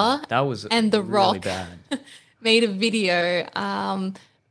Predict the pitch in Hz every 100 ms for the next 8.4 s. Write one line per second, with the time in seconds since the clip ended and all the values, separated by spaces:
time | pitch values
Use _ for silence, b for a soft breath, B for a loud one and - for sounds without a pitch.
0 | - 208 - 311 311 277 285 240 233 226
1 | 208 202 262 302 - 254 233 208 - 226
2 | 214 214 220 214 208 196 196 - 185 180
3 | 175 170 185 240 - 202 202 196 202 196
4 | 190 196 185 - 214 208 196 - 208 185
5 | 185 B B - 190 226 233 220 - 202
6 | 190 196 - 190 180 214 220 B B B
7 | - 196 196 196 202 196 - 208 202 196
8 | 185 185 180 -